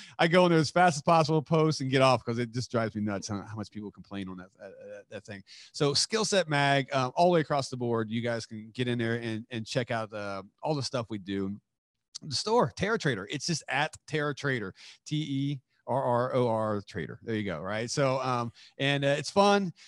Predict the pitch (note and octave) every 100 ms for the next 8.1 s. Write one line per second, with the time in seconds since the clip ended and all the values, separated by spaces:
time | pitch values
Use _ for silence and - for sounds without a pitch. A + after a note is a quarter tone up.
0 | - F3 E3+ F#3+ E3+ D#3 D3+ F3 C3 D#3
1 | F3+ F#3 F3 D#3+ C#3+ C3+ B2+ B2 B2 C3
2 | D3+ D3 - _ _ C#3+ A#2 A#2+ A#2 G3+
3 | G3+ E3 F3 E3 E3 D#3+ - E3 F3 E3+
4 | E3 D3+ D#3 E3 - D3+ D3+ C#3 D3 C3+
5 | C#3 C3 B2+ - - - - - C3+ B2
6 | C3+ D3 E3+ D#3+ E3 D3 D3+ D#3 C#3+ C#3
7 | C3+ C3+ B2+ - - F3+ D3 B2+ C#3 B2+